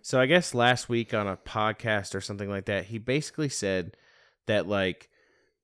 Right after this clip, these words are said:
social media, uh, uh, and the media in general basically used their, their veritable might to, uh, uh, completely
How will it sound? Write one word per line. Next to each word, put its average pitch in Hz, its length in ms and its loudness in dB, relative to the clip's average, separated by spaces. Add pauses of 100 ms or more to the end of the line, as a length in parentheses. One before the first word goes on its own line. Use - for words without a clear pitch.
(220)
social 135 380 2
media, 101 600 0 (1200)
uh, 80 320 -6 (120)
uh, 80 320 -6 (120)
and 95 260 -4
the 92 40 -6
media 107 300 0
in 95 100 -4
general 92 580 -2 (520)
basically 104 640 -2
used 101 560 -4
their, 98 280 0 (280)
their 95 380 -4 (200)
veritable 110 460 0
might 101 560 -4 (920)
to, 92 720 -4 (2000)
uh, 92 40 -6
uh, 85 500 -8
completely 107 640 -4